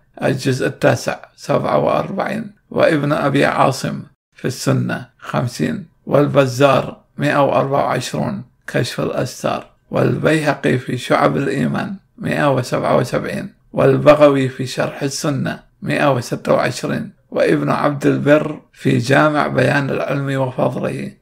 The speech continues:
المجلد الثاني اثنان وأربعون من طرق عن هشيم ابن بشير بهذا الإسناد. وتحرف هشيم في المطبوع من مصنف ابن أبي شيبة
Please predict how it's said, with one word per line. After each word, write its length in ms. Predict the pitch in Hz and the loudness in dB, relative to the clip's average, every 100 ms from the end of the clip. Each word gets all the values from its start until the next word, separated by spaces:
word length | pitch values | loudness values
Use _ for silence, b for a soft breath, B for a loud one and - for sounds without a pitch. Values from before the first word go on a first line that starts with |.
| _ - | _ -4
المجلد 640 | 131 131 120 147 147 135 | -2 0 4 4 4 0
الثاني 680 | 135 - 139 139 139 139 - - | -2 -2 0 0 -2 -6 -10 -18
اثنان 360 | - 135 139 | -8 -4 -4
وأربعون 680 | - - 147 143 - - - _ - | -4 -4 -4 -4 -6 -8 -10 _ -6
من 200 | 127 120 | -4 -2
طرق 380 | 143 147 - | 0 0 -2
عن 200 | 147 131 | -4 -4
هشيم 600 | 113 127 - 143 139 143 139 _ _ - | -2 -4 -2 -2 -2 -4 -12 _ _ -6
ابن 300 | 139 135 139 | -4 -2 -4
بشير 540 | 139 131 - - 123 - _ - | -2 -4 -4 -8 -8 -12 _ -2
بهذا 360 | 131 139 147 139 | 4 6 6 4
الإسناد. 640 | - 131 139 131 - 165 - _ | -2 -6 -2 0 -2 -6 -16 _
وتحرف 840 | - 123 - - 170 170 160 - 143 | -2 0 0 2 4 6 4 2 -4
هشيم 460 | 131 160 156 147 151 _ _ | -2 -2 -2 -4 -10 _ _
في 100 | 143 | -4
المطبوع 560 | 143 139 131 139 - - _ - | -2 -2 -2 -2 -2 -6 _ -8
من 160 | 131 | -4
مصنف 600 | 131 117 - 156 151 127 | -2 -2 2 4 4 2
ابن 220 | 131 127 127 | -2 -2 0
أبي 260 | 131 143 | 0 -2
شيبة 460 | - 147 - - | 0 0 2 -2